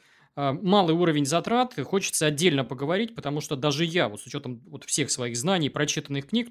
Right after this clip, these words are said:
все равно периодически натыкаюсь на вот эти вот, э, грабли.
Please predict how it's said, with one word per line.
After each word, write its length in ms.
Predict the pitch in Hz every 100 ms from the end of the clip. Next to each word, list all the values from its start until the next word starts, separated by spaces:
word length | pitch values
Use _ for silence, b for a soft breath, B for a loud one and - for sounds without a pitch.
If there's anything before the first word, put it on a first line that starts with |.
| -
все 160 | - 165
равно 240 | 165 135
периодически 680 | - 139 143 139 - - 127
натыкаюсь 1200 | 117 127 117 113 - - _ _ 151 156 131 120
на 120 | 135
вот 140 | 123 131
эти 180 | 131
вот, 300 | 127 131 127
э, 180 | 143 123
грабли. 600 | 120 180 240 214 208 202